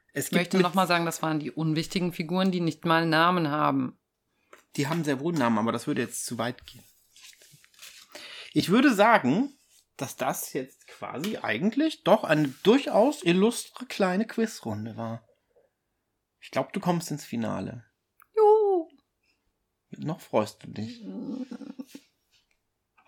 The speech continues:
Speaker 1: Hat's dir gefallen? Und schau hier, zum Abschluss siehst du, du kannst die Flügel natürlich auch ausklappen. Und dann sieht's aus wie ein X.
Speaker 2: Ja, jetzt so hätte ich's auch direkt erkannt.
Speaker 1: Jetzt können wir hier auch Piu Piu machen.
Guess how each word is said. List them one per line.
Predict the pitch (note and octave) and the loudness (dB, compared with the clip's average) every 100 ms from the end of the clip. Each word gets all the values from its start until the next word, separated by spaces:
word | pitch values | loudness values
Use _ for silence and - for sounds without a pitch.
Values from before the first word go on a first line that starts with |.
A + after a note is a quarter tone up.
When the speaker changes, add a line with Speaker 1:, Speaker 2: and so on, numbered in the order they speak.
| _ _ _ _ | _ _ _ _
Speaker 1:
Hat's | D4 C#4+ | -4 -2
dir | - | -2
gefallen? | F#3 F3+ G#3 A2+ F3+ - - - - | -2 0 2 0 -4 -10 -18 -16 -10
Und | - | 0
schau | G3 F3 | 2 2
hier, | - A3+ - | 2 -2 -2
zum | - D#3+ | -8 -6
Abschluss | C#3+ - E3+ | -4 -4 -4
siehst | E3+ - | -4 -6
du, | |
du | C3+ | -8
kannst | C#3 D3 C#3+ | -8 -8 -8
die | C3 | -10
Flügel | - D3 A#2+ | -8 -6 -4
natürlich | A2+ - B2 | -6 -10 -16
auch | - | -16
ausklappen. | - - - - _ - | -14 -14 -14 -20 _ -14
Und | - | -8
dann | - A#2 | -6 -6
sieht's | A2+ - | -8 -12
aus | - - | -14 -14
wie | F#2+ | -14
ein | G2+ | -16
X. | F#2+ - - - - | -16 -20 -20 -20 -18
Speaker 2:
Ja, | - _ - | -18 _ -14
jetzt | - - | -12 -10
so | - C4+ | -2 0
hätte | C4+ C4+ | 2 0
ich's | B3+ | -2
auch | B3 | -4
direkt | - G#3+ F#3 - | -4 0 0 -2
erkannt. | - - C#3 C3 C3 | -8 -8 -6 -6 -8
Speaker 1:
Jetzt | C#3+ - | -10 -8
können | E3 D#3 | -4 -2
wir | |
hier | C#3+ D#3 | 0 0
auch | B2 | -2
Piu | - D#3+ | -4 -4
Piu | - F3 C3+ | -4 -4 -2
machen. | G#2 - G2+ | -4 -6 -10